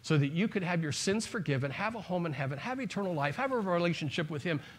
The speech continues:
all the things that come with salvation that you currently don't have. Now, you and I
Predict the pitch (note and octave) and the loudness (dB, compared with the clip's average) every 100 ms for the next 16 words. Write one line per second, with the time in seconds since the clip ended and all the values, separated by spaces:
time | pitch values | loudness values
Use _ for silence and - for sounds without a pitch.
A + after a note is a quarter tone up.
0 | - A#3 C#4 D4 C#4+ A3+ - A3 F#3+ G3+ | 0 4 6 4 4 0 2 2 2 -2
1 | - F#3+ F3 - E3 D3+ D3+ D3+ - A#2+ | -2 0 0 0 0 2 2 0 0 -6
2 | - - - - - - - - - D3 | -8 -14 -16 -16 -16 -16 -16 -18 0 2
3 | E3 G#3 - C4 C4+ A#3 G#3+ G#3 G3 G3 | 4 2 4 2 2 2 2 4 2 0
4 | A3 F#3+ G#2+ - - - - - - - | 2 4 2 -4 -14 -16 -18 -18 -20 -20
5 | - - - - - - - E3+ C#3+ D#3+ | -20 -20 -20 -20 -20 -20 -2 4 6 6
6 | B3+ A3+ A3+ A3 A3+ | 4 6 6 6 4